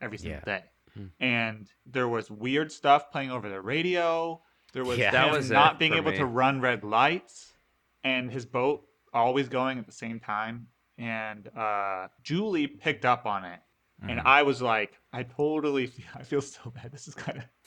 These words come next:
Speaker 1: but she was like, that, 'cause talking about the Jeremy Strong character who
Speaker 2: Yeah.
Speaker 1: notices something is going wrong because Matthew McConaughey is deviating from his schedule.
Speaker 2: He's like, "There's a twenty-second discrepancy in the
Speaker 1: Right.
Speaker 2: schedule." Yeah.
Speaker 1: And, uh,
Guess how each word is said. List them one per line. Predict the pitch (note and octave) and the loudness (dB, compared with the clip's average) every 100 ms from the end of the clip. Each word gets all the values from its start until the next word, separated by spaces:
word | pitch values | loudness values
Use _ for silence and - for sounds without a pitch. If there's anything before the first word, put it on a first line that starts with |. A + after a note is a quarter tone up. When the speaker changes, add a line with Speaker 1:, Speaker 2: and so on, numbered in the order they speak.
| _ - | _ -6
Speaker 1:
but | D3+ C#3+ - - _ - | 2 2 2 -16 _ -6
she | E3 | 0
was | |
like, | D3 B2 _ _ _ _ _ _ - | 0 0 _ _ _ _ _ _ -2
that, | F3 F3 | 0 0
'cause | F3 | 0
talking | F#3+ F3 | 6 6
about | D#3 | 6
the | C3+ | 2
Jeremy | C#3 C3 A#2+ | 2 2 0
Strong | - B2 A#2 | 0 0 0
character | G#2+ - A#2 - | -6 -6 -16 -4
who | C3+ B2 - _ _ | -4 -4 -10 _ _
Speaker 2:
Yeah. | E2+ D#2 - - | -12 -12 -14 -14
Speaker 1:
notices | A#2 C3+ D#3 D3+ C3+ | -2 0 0 -2 -6
something | C3+ B2 A#2 | -6 -6 -8
is | A#2 | -6
going | A#2+ A2 F#2+ | -4 -6 -4
wrong | G2 G#2 A#2+ A#2+ | 0 2 2 -2
because | A2 - G#2+ G2+ F#2+ - _ _ _ | -10 -4 -4 -4 -8 -20 _ _ _
Matthew | A#2 G#2+ G#2+ G#2 | -6 -6 -8 -10
McConaughey | A2 G#2+ G#2 G2 | -6 -6 -6 -10
is | |
deviating | - G#2+ G2+ F#2+ | -8 -6 -6 -8
from | F#2 F#2+ | -8 -12
his | E2+ | -14
schedule. | - F#2+ A2+ A#2+ A#2+ _ _ _ - | -12 -12 -12 -16 -20 _ _ _ -18
Speaker 2:
He's | F#2 | -16
like, | - | -8
"There's | A2 | -6
a | C3 | -4
twenty-second | - A#3 D#3+ C3+ C3+ | -2 -2 0 -2 -2
discrepancy | C#3 C4 - - D#2+ E2 | 0 0 -2 -6 -8 -6
in | |
the | G#2+ | -2
Speaker 1:
Right. | B2 | 0
Speaker 2:
schedule." | A#3+ G#2+ F2+ | 0 -2 0
Yeah. | F2 D#2 - _ - | 0 0 -6 _ -4
Speaker 1:
And, | C3 B2+ B2 A#2+ | -2 0 -2 -4
uh, | A#2+ A#2+ A2+ A2 G2+ G2 | 2 2 4 2 0 -2